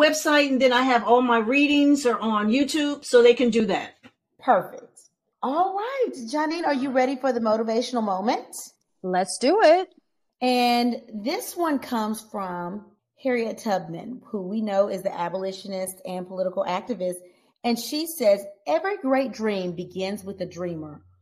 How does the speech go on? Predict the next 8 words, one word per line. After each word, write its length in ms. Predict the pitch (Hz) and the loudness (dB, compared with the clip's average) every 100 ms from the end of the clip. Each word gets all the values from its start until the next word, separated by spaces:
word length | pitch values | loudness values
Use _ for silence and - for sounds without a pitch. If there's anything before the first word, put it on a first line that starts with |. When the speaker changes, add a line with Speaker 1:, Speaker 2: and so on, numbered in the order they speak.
| _ _ _ - | _ _ _ 0
Speaker 2:
Always 600 | 247 302 262 202 185 180 | 4 4 6 6 4 0
remember, 680 | 202 202 220 233 180 175 - _ _ | -8 -4 -2 0 -2 -4 -14 _ _
you 320 | 190 269 339 359 | -6 -4 -4 -4
have 280 | 277 247 | -2 -2
within 400 | 202 202 240 269 | -4 -6 -4 -4
you 260 | 330 339 339 | -4 -6 -8
the 100 | 196 | -10
strength, 500 | 185 - 277 339 | -12 -8 -4 -4